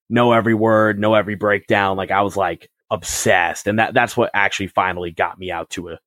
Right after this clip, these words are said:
a proper show. I remember, like, it was also before I was driving too. So, like, there were a couple shows I wanted to go to that I missed that, like, if I can go in a time capsule, I'd love to have been at, like, uh, like, T U I at, like, Ethical, like, fall twenty twelve.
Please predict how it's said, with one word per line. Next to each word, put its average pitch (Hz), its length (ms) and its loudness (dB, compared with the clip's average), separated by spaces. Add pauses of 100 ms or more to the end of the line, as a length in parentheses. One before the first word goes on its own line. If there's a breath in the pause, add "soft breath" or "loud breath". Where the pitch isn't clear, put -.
(160)
a - 80 -8
proper 98 400 -2
show. 90 520 -6
I 113 80 -2
remember, 123 300 -2
like, 98 240 -4
it - 320 -6
was 196 80 4
also 214 220 2
before 196 260 0
I 156 60 2
was 117 100 -4
driving 110 440 0
too. 107 260 -2
So, 110 160 -6
like, 98 220 -4 (280)
there 135 80 4
were 147 60 6
a 139 40 -4
couple 127 280 0
shows 113 260 0
I 120 60 4
wanted 110 240 2
to 104 80 -2
go 101 180 0
to 104 160 0
that 98 160 -4
I 98 80 -4
missed 95 480 -4
that, 92 160 -6
like, 87 300 -10 (220)
if 120 60 0
I 113 100 4
can 104 100 -4
go 104 140 4
in 98 60 0
a 95 40 0
time 92 280 -2
capsule, 92 380 2
I'd 87 120 0
love 87 280 -6
to 92 160 -4
have 80 120 -10
been 87 160 -6
at, 87 260 -6
like, 90 240 -4
uh, 85 300 -4 (220)
like, 104 140 -2
T 123 140 4
U 104 140 6
I 95 300 4
at, 92 100 0
like, 95 180 -4
Ethical, 92 560 -2
like, 90 200 -6
fall 87 260 0
twenty 90 240 -8
twelve. 85 560 -4